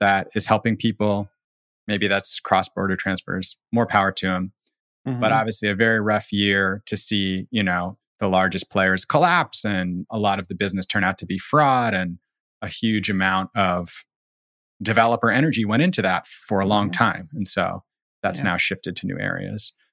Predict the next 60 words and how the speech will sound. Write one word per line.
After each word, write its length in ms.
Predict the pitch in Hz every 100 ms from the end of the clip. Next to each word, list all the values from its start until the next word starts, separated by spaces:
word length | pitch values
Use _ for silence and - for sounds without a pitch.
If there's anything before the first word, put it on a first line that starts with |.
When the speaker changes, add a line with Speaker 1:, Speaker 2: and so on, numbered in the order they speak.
| _ _ _ -
Speaker 2:
So 80 | 185
I 60 |
think 200 | 240 196
with, 180 | 156 123
with 260 | 123 123 113
that 240 | 131 135
one, 340 | 127 117 113 - _
it 160 | - 151
never 240 | 131 131
had 180 | 127 127
that 140 | 120 117
killer 260 | 117 110
app, 260 | 107 110 -
right? 200 | 104 107 110
It 60 |
never 180 | 117 117
had 140 | 117 110
the 80 |
Chat 260 | 110 107 101
G 140 | 117
P 120 | - 98
T 220 | 117 107
to 120 | 110
have 180 | 104 104
it 180 | - -
break 260 | 104 101
through 440 | - 110 107 104 98
to, 100 | -
like, 280 | 104 - _
"Oh, 120 | 160 135
this 240 | 127 -
is, 220 | 113 107 - -
this 160 | 120
is 100 | 113
what 140 | 110 107
you 140 | 104
use 180 | 104 104
it 140 | 104
for," 100 | - 107
Speaker 1:
Correct. 360 | 95 - -
Speaker 2:
right? 260 | 101 104 107 _ _ -
Speaker 1:
Good 160 | 107 -
point. 180 | - - _ _ -
Speaker 2:
And, 120 | 180
you 80 | 135
know, 180 | 120
I 100 | 120
was, 240 | 120 113 - -
I 60 | 110
was 100 | 113
never 500 | 110 104 107 101 - _ _ _ _
a 140 | 120 113
huge 720 | - 117 113 113 110 101 - _ _
fan 320 | - 131 123 123
of 80 | 139
it 140 | 147 - -
just 240 | 147 -
because 220 | 135 135
I 100 | 127
think 300 | 120 135 131